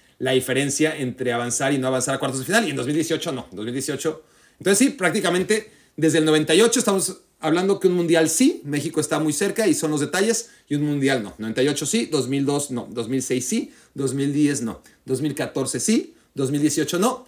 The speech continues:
y dos mil veintidós sí, sí, aunque, claro,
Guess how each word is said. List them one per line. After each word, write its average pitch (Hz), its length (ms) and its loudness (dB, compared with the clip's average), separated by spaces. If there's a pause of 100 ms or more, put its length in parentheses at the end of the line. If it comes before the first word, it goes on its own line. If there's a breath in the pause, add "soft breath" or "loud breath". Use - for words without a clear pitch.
(160 loud breath)
y 196 100 0
dos 190 160 4
mil 220 120 0
veintidós 226 640 2
sí, - 680 4 (220)
sí, - 460 2 (200 loud breath)
aunque, 226 500 4
claro, 175 360 2